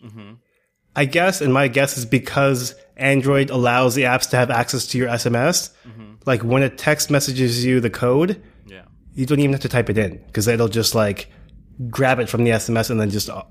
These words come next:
Speaker 2: automatically authenticate.
Speaker 1: Oh, that's nice.
Speaker 2: Which is really cool. Um, and then, uh, what else is there? Oh, the fingerprint reader is on the back.
Speaker 1: Oh, yeah, I remember that. Uh-huh.
Speaker 2: Yeah, so it's, like, where you're, like, I guess where you put your index finger on the back of the phone.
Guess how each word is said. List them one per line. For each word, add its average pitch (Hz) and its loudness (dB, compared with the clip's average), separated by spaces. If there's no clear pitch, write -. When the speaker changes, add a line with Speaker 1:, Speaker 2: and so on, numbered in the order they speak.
Speaker 2:
automatically 107 0
authenticate. 110 -2
Speaker 1:
Oh, 113 -10
that's - -14
nice. 82 -20
Speaker 2:
Which 120 -2
is 117 -2
really 123 0
cool. 151 0
Um, 113 0
and 127 0
then, 123 2
uh, 123 0
what 123 -4
else 120 -4
is 107 -4
there? 98 -4
Oh, - 0
the 160 0
fingerprint 214 0
reader 151 2
is 131 0
on 131 2
the 117 0
back. 117 -4
Speaker 1:
Oh, 170 -16
yeah, 165 -12
I 123 -10
remember 98 -16
that. 85 -20
Uh-huh. - -20
Speaker 2:
Yeah, 117 4
so 113 0
it's, 123 2
like, 139 4
where 139 -2
you're, 135 0
like, 135 -6
I 131 -4
guess 131 0
where 135 2
you 123 2
put 139 -2
your 120 -2
index 131 0
finger 143 0
on 127 0
the 123 0
back 117 -2
of 131 -4
the 135 -2
phone. 165 -2